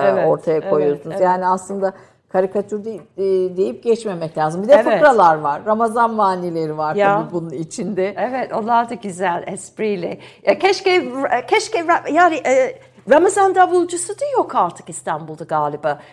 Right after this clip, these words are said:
Speaker 2: Bir, bir dört
Speaker 1: Var,
Speaker 2: beş
Speaker 1: var,
Speaker 2: sene
Speaker 1: var.
Speaker 2: var mı?
Speaker 1: Var.
Speaker 2: E, dört beş sene önce ama bizim sokaktan bir davulcu geliyordu. Ay öyle bir davul çalıyordu. Ben müzik kulağım yok ama, e,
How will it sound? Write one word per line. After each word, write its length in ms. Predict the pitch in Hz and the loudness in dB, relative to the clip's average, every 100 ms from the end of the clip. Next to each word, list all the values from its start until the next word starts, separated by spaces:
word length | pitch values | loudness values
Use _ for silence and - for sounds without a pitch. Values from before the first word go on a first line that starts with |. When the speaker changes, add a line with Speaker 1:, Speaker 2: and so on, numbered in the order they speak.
| - | -8
Speaker 2:
Bir, 200 | 302 - 185 294 | -6 -6 -8 -10
bir 140 | 302 | -4
dört 160 | 349 453 | 0 4
Speaker 1:
Var, 240 | 285 208 | 6 6
Speaker 2:
beş 180 | - 226 | 2 0
Speaker 1:
var, 60 | 254 254 | 2 2
Speaker 2:
sene 140 | 233 175 | 2 0
Speaker 1:
var. 160 | 156 | 2
Speaker 2:
var 180 | 370 494 | 4 4
mı? 300 | 370 185 202 - | 2 -2 -2 -4
Speaker 1:
Var. 280 | 214 170 139 | 0 2 0
Speaker 2:
E, 380 | 220 233 233 - 277 | -4 -6 -8 -4 0
dört 240 | 311 311 | 0 0
beş 140 | 415 | -4
sene 400 | - 339 302 294 | -4 -6 -4 -6
önce 200 | 285 285 | -6 -6
ama 260 | 277 403 349 | -4 -4 -6
bizim 380 | 277 381 349 - | -2 0 0 -4
sokaktan 680 | 277 269 269 - - 359 359 | -10 -8 -8 -8 -6 -4 -6
bir 260 | 247 - | -10 -6
davulcu 440 | 254 247 262 247 269 | -6 -4 -10 -12 -8
geliyordu. 520 | 233 190 175 165 233 330 - _ _ _ - | -6 -2 -2 -4 -8 -8 -10 _ _ _ -8
Ay 240 | 190 247 - | -6 -6 -6
öyle 360 | 156 165 247 262 | -4 -4 -4 -2
bir 240 | 208 185 | 0 0
davul 220 | 170 180 | -4 -6
çalıyordu. 460 | 175 196 185 277 240 190 | -6 -6 -6 -8 -8 -4
Ben 180 | 196 196 | -4 -4
müzik 400 | 226 247 254 262 | -10 -12 -12 -12
kulağım 320 | 302 294 302 320 | -2 2 2 4
yok 220 | 508 440 | 2 2
ama, 300 | 226 156 - - - _ _ | 0 -2 -4 -14 -20 _ _
e, 40 | - | -8